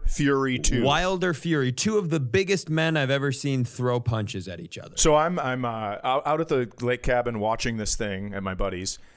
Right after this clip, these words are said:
Speaker 1: and we decide we're gonna shake some dice.
Speaker 2: Okay.
Speaker 1: Olivia's there, my daughter.
Speaker 2: Got
Speaker 1: She
Speaker 2: it.
Speaker 1: just turned sixteen. She's there, and she ends up shaking some dice.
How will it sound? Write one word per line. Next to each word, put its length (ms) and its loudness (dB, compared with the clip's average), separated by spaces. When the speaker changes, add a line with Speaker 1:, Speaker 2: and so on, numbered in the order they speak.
Speaker 1:
and 240 0
we 140 2
decide 420 2
we're 100 -4
gonna 140 -4
shake 300 0
some 160 -2
dice. 480 -6
Speaker 2:
Okay. 400 -2
Speaker 1:
Olivia's 560 4
there, 340 0
my 140 -2
daughter. 560 0
Speaker 2:
Got 180 -4
Speaker 1:
She 120 4
Speaker 2:
it. 20 -2
Speaker 1:
just 180 0
turned 220 2
sixteen. 640 -2
She's 300 -2
there, 340 0
and 140 0
she 260 2
ends 300 0
up 340 -2
shaking 380 2
some 180 0
dice. 460 -4